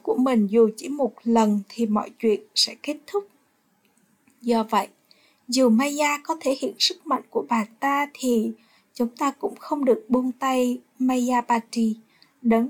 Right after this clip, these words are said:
chúa tể của Maya. Những ai nắm chặt tay người sẽ chiến thắng,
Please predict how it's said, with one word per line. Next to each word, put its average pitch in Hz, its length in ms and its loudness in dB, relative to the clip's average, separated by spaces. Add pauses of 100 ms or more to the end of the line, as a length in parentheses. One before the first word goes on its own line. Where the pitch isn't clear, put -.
(120)
chúa 285 180 -2 (100)
tể - 260 -2
của - 120 -14
Maya. 220 640 -4 (1300)
Những 254 260 4
ai 294 180 2
nắm 285 320 -4
chặt 254 200 -2 (180)
tay 311 180 2
người 269 340 2
sẽ 220 180 -6
chiến 254 360 -6
thắng, 269 280 -4